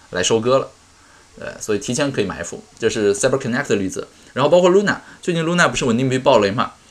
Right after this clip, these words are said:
Luna 其实在爆雷之前，呃，爆雷差不多也是五月十号、十一号、十二号吧，反正，反正三天左右归零。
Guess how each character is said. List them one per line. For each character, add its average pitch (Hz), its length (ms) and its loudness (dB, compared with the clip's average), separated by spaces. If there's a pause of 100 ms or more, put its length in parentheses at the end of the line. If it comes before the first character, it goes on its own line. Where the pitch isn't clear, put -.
(200)
Luna 208 240 0
其 160 160 -8
实 165 60 -8
在 165 120 -2
爆 156 300 4
雷 117 140 4
之 139 160 -6
前， 110 380 -4 (400)
呃， 120 200 -2
爆 180 200 4
雷 143 80 4
差 143 140 -4
不 139 40 -2
多 160 100 2
也 101 160 2
是 107 640 -4
五 95 160 -8
月 95 160 2
十 - 680 -4
号、 110 520 -2
十 - 200 -4
一 110 60 0
号、 110 140 -2
十 - 140 -4
二 117 120 4
号 113 120 0
吧， - 180 -8
反 87 100 -6
正， 104 80 -4
反 107 140 -2
正 127 80 -2
三 135 180 -2
天 135 220 0
左 104 160 2
右 101 80 0
归 123 160 0
零。 95 180 -6